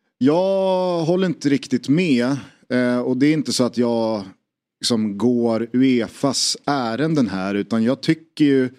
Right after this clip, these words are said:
att Champions League som det är utformat nu med de fyra bästa från de största ligorna garanterar också lite det jag vill se.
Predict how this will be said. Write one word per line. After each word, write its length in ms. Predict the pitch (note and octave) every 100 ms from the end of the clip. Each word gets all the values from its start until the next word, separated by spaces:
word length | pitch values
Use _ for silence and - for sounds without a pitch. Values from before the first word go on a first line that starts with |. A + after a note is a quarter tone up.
| _ _ _ _ _ _ _
att 420 | A#2+ A#2+ _ - -
Champions 480 | - C#3 B2 C3+ A#2
League 460 | D#3+ F3 E3+ D3+ -
som 320 | - - D3 C3+
det 60 |
är 140 | C#3 C#3+
utformat 560 | C3+ - - D#3 A#2
nu 320 | C3 F#3 C3
med 380 | A2+ A#2+ A#2+ A#2
de 340 | A2+ A#2 A2+ -
fyra 380 | - C#3+ B2+ C#3
bästa 520 | D3+ C3+ - G#2+ F#2+ - -
från 260 | B2+ A2
de 160 | A2 G2+
största 360 | - - - C3+
ligorna 460 | C3+ G#2 G2+ G2 - _ _ _ _ _ _ - - -
garanterar 960 | B2 D3+ C#3+ B2+ D3 F3 F#3+ F3 D#3+
också 540 | B2 - - - C3 A#2+
lite 420 | C3+ A#2 - B2
det 260 | G#2+ A#2
jag 220 | A2+ A2 G#2
vill 120 | G#2
se. 360 | - G3 G#2+